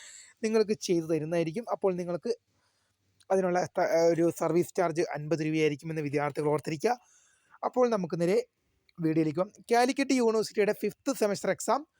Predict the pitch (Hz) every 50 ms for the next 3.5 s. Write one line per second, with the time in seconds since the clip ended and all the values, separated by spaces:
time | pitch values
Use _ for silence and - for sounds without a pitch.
0 | _ _ _ _ _ _ _ _ - - - 156 175 196 185 - - - 240 233
1 | 240 226 240 233 214 208 170 202 196 190 156 - 196 190 185 185 185 170 165 165
2 | 165 156 165 196 240 285 311 - _ _ _ _ _ _ _ _ _ _ 196 196
3 | 190 202 196 190 202 196 208 233 247 262